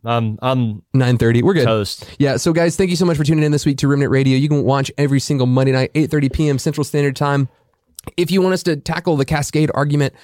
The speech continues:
Speaker 2: or the subsequent arguments that we had prepped in video form, uh, let us know.
Speaker 1: And go check out our series online
Speaker 2: Yeah,
Speaker 1: about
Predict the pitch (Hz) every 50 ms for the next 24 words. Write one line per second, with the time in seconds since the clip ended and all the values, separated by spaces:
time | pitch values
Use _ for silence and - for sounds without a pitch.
0 | - - - - - 135 139 147 143 135 135 - - 110 123 131 120 - 147 131
1 | - - 139 131 - 127 131 127 123 120 110 - - - - 123 127 123 131 123
2 | 120 127 127 123 120 - - 135 127 120 - - - - 123 123 127 117 117 127
3 | 123 123 123 120 113 - 127 123 120 120 117 113 - - - - - - - 127
4 | 120 - 147 170 175 165 - 175 196 170 123 120 - _ _ _ _ _ _ -
5 | 160 202 208 202 190 185 175 - 139 135 160 190 180 - - 190 180 175 190 175
6 | 165 165 165 160 - - - 165 165 165 156 147 160 156 151 147 147 147 151 151
7 | 147 135 127 123 123 131 143 147 147 131 120